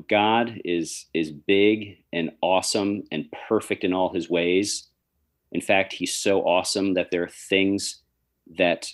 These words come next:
we'll never know about him. Uh, and yet he's a God who comes near, who draws near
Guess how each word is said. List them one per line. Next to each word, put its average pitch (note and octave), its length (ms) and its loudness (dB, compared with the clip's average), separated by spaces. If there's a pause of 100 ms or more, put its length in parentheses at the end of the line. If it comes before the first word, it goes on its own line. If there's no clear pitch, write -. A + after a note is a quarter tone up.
(160)
we'll F#2+ 240 -2
never F#2+ 280 0
know F2 260 2
about G2 280 2
him. G#2+ 380 -2 (1000)
Uh, E2 300 -2 (120)
and F#2+ 220 0
yet G#2 400 2 (280)
he's A2 360 0
a G2+ 60 4
God G2 360 2
who F#2 160 -4
comes F#2+ 480 -4
near, F2 240 2
who F2+ 120 -6
draws F#2 420 0
near E2+ 320 0